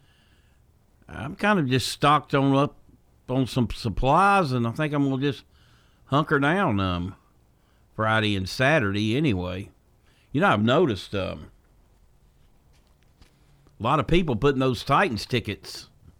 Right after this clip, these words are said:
on sale on Fe-, Facebook, eBay, whatever the case may be, but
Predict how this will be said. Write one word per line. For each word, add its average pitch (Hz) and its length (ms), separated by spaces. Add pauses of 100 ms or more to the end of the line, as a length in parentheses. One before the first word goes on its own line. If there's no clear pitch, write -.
(2250)
on 110 280
sale 110 560 (720)
on 95 260
Fe-, 123 240 (100)
Facebook, 120 600
eBay, 117 640 (800)
whatever 113 360
the 98 80
case 110 420
may 101 200
be, 107 400
but 87 320